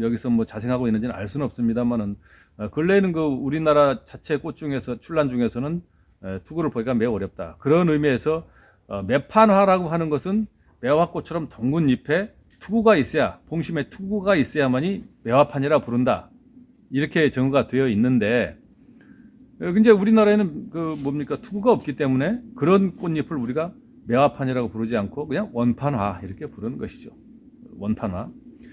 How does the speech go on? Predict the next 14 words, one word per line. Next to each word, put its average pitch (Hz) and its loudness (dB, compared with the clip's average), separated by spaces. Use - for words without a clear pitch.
그리고 214 6
그 226 -2
원판화보다 175 -2
더 190 2
작고 175 -4
앙증맞게 151 -2
홍알처럼 196 2
동글동글한 131 -2
꽃을 165 -8
두화다. 135 -2
이렇게 214 0
부르고 135 0
있는 104 -2
것이죠. - -12